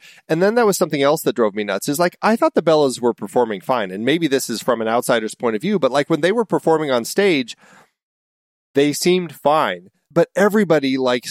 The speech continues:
like the, all the other bands, and D J Khaled was never listening to them, everyone was, like, ignoring them. And then they said, "Oh, well, let's forget about the competition and let's just have fun. That's what we're missing."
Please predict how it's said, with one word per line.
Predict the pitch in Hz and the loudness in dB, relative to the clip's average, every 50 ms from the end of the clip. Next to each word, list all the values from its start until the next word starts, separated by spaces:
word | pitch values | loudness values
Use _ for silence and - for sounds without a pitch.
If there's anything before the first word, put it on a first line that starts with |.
| - - | -10 -4
like | 139 135 127 127 - | -2 -2 -2 -2 -4
the, | - 123 - - | -6 -8 -4 0
all | 139 156 165 | 0 0 2
the | 160 151 | 2 2
other | 139 123 110 | 2 2 2
bands, | 110 170 185 180 175 170 156 139 113 | 2 2 2 2 2 2 0 -2 -4
and | 117 113 110 | -6 -6 -6
D | 107 127 135 | -6 -6 -2
J | 120 131 110 | -2 -2 -2
Khaled | - 113 113 127 139 147 | -2 -2 0 0 2 0
was | 147 135 117 | 0 -2 -2
never | 127 110 110 | -2 0 0
listening | 113 139 151 - 165 147 - | 0 0 -2 -2 -4 -6 -6
to | 143 | -2
them, | 131 143 135 131 131 - | 0 0 0 0 0 -2
everyone | 160 160 180 185 180 170 | 0 2 2 2 2 2
was, | 156 131 117 | 0 0 0
like, | 131 127 120 - _ - | -2 -2 -2 -6 _ -8
ignoring | 147 131 107 107 113 120 120 123 123 117 110 98 | -8 -8 -8 -4 -2 0 0 0 0 -2 -4 -6
them. | 98 87 82 85 82 _ - - - - - _ | -6 -6 -8 -8 -12 _ -20 -20 -20 -20 -6 _
And | 160 160 165 | -2 0 0
then | 185 233 269 269 | 2 2 2 2
they | 202 170 147 | 0 0 -2
said, | - - 147 139 131 117 - _ _ _ _ - | 0 2 2 2 2 0 -4 _ _ _ _ 0
"Oh, | 208 196 180 170 160 151 135 120 | 2 2 2 2 0 -4 -8 -4
well, | 120 175 185 175 | 0 0 2 2
let's | 196 214 - - - - - _ _ _ _ | 2 0 0 -4 -8 -10 -12 _ _ _ _
forget | _ - 180 165 - - 214 208 | _ -2 -2 0 2 2 2 2
about | 202 180 170 156 | 4 2 2 2
the | - 139 | 0 -4
competition | - 143 131 120 - - 131 127 - - 127 123 | -2 -2 -2 -2 -2 -2 -4 -4 -4 -4 -4 -4
and | 120 120 | -2 0
let's | 127 139 143 - | 0 0 0 -2
just | - 143 123 - | -2 -4 -4 -4
have | - 117 127 123 113 | -4 -2 -4 -4 -4
fun. | - - - 151 135 123 107 101 104 | -6 -4 -2 0 0 0 -2 -4 -2
That's | - 156 175 185 - - | 0 0 0 0 0 -2
what | - 127 | -2 0
we're | 117 123 | 0 0
missing." | 113 117 127 127 - 120 101 92 95 | 0 0 -2 -2 -2 -4 -6 -6 -10